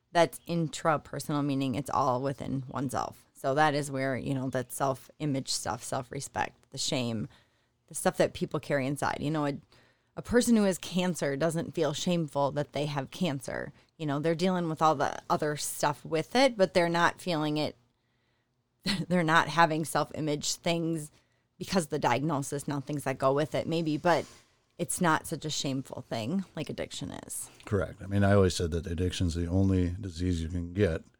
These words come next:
Speaker 2: and be scrutinized for it or be ashamed of it. And, you know, there is still, even though it's been recognized as an,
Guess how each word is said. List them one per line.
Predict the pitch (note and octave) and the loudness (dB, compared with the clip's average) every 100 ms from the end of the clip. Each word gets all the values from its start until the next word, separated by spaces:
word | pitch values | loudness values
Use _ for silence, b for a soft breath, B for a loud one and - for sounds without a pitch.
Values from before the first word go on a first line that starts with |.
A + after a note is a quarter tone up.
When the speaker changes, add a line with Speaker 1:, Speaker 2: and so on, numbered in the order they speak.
| _ _ _ _ F#2 | _ _ _ _ -2
Speaker 2:
and | E2+ E2 E2 E2 - _ - | 0 2 0 -2 -6 _ -4
be | F2 | -4
scrutinized | - A2 G2 F#2 E2+ | 2 2 4 2 0
for | - F2+ | 0 0
it | F2 | 2
or | F2+ E2+ E2+ F#2 - | 2 0 -2 -8 -12
be | E2+ | -10
ashamed | D#2 F2+ E2+ | -4 -2 0
of | D2+ D#2 | -4 -10
it. | - b b b b - | -20 b b b b -2
And, | F2 E2 D#2+ - | 0 2 0 -2
you | - A#2+ | 2 6
know, | G#2 | 8
there | G2+ G#2+ | 8 8
is | G#2 - | 8 2
still, | - F#2 G2 G2 E2 - | -2 2 4 2 -2 -8
even | G2+ F#2+ F#2 | -4 0 2
though | F#2 F2+ | 4 2
it's | E2+ | 0
been | - F#2 F2+ F2 F#2 - _ _ | -4 -2 0 0 -2 -12 _ _
recognized | F#2 G2+ A#2+ G2 E2 E2 D#2+ | -2 2 2 2 2 -2 -2
as | F2+ F#2 | 0 0
an, | F2 E2 | 0 -2